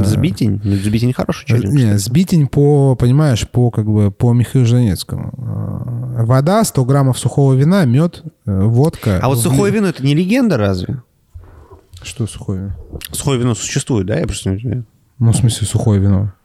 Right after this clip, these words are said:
Speaker 1: Что такое? А, сухого вина, господи.
Speaker 2: А ты что хотел?
Speaker 1: Порошковое.
Speaker 2: А, порошковое?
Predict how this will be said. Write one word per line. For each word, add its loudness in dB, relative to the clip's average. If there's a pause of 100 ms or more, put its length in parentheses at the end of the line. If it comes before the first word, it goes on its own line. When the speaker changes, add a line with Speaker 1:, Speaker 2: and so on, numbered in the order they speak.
(160)
Speaker 1:
Что -2
такое? -2
А, 0
сухого -2
вина, -2
господи. -8
Speaker 2:
А 2
ты -4
что -2
хотел? 0
Speaker 1:
Порошковое. -4 (160)
Speaker 2:
А, 2
порошковое? 0